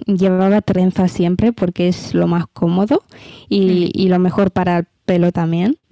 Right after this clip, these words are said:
Speaker 1: Y, y cuando llegué aquí, y sí que fue, bueno, en una temporada me, me dio para, para alisarme el pelo porque se me hacía muy complicado también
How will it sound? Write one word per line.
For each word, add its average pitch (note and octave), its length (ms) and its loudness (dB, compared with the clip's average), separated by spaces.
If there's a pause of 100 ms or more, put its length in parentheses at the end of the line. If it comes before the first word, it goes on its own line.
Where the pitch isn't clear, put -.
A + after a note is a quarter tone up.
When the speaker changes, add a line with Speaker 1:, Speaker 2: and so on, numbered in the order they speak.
(140)
Speaker 1:
Y, E3+ 600 0
y G3 120 0
cuando F#3 280 2
llegué A3 260 2
aquí, A#3+ 480 0 (160)
y G3+ 160 -2
sí G#3 200 0
que G3 600 2 (140)
fue, G3 800 2 (600)
bueno, F#3 300 0 (360)
en G3+ 160 2
una G3+ 300 2
temporada G#3 720 2
me, F#3 520 2
me F3 180 0
dio F3 240 2
para, F3+ 580 0 (580)
para F#3 220 0
alisarme F3+ 500 0
el G#3 100 0
pelo G#3+ 400 2
porque F3 520 0
se - 140 -4
me E3 140 0
hacía G3 260 0
muy G#3 200 0
complicado F#3 680 0
también F#3 460 0